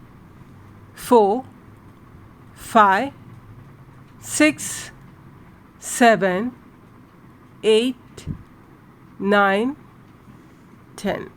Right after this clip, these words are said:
റിലാക്സ്. ഇടവേളകളില്ലാതെ ചെയ്യാൻ പോവാണ് കേട്ടോ. വളരെ ഫാസ്റ്റായിട്ട്. ബട്ട് ഉയർത്തിക്കൊണ്ട്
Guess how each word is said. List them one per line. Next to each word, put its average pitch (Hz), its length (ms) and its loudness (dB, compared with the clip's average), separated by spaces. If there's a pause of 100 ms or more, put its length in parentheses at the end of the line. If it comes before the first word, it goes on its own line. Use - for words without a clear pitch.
(140)
റിലാക്സ്. - 460 -14 (880)
ഇടവേളകളില്ലാതെ 202 840 0 (100)
ചെയ്യാൻ 180 320 0
പോവാണ് 170 280 0
കേട്ടോ. 160 200 -8 (120)
വളരെ 175 340 -2
ഫാസ്റ്റായിട്ട്. 175 580 -8 (640)
ബട്ട് 247 200 0
ഉയർത്തിക്കൊണ്ട് 214 500 -2